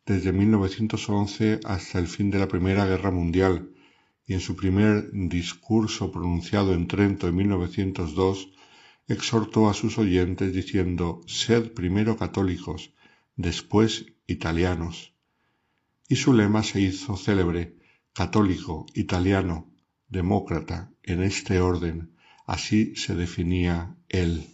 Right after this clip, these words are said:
Alcide de Gasperi, al incorporarse el Trentino a Italia por el Tratado de Saint-Germain en mil novecientos diecinueve,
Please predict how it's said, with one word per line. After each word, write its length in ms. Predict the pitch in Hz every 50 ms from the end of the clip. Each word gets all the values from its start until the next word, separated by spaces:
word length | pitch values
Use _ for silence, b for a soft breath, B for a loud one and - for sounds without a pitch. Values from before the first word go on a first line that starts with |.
| _ _ _ _
Alcide 400 | - 104 92 - - 113 117 120
de 140 | 110 104 104
Gasperi, 680 | 95 110 110 113 - - - 87 80 87 87 92 - - -
al 180 | - 90 87 92
incorporarse 960 | 90 - 92 87 - - 95 98 110 107 - - - 110 107 101 98 98 - -
el 140 | 101 90
Trentino 520 | - - 95 87 90 87 - 113 110 107 92
a 60 | 92
Italia 460 | 87 - - 110 120 113 104 104 104
por 140 | 101 98 90
el 100 | 87 85
Tratado 560 | - 92 87 - 98 101 98 95 98 95 92 B B B B B
de 80 | - 98
Saint-Germain 1080 | - - 95 90 87 87 85 90 85 87 85 87 101 113 127 131 120 117 120 - b b b b b b b b
en 160 | b 95 85 87
mil 160 | 98 101 101
novecientos 500 | 98 90 92 92 - 117 101 - 92 87
diecinueve, 680 | 101 104 - - 104 92 92 90 90 92 101 113 113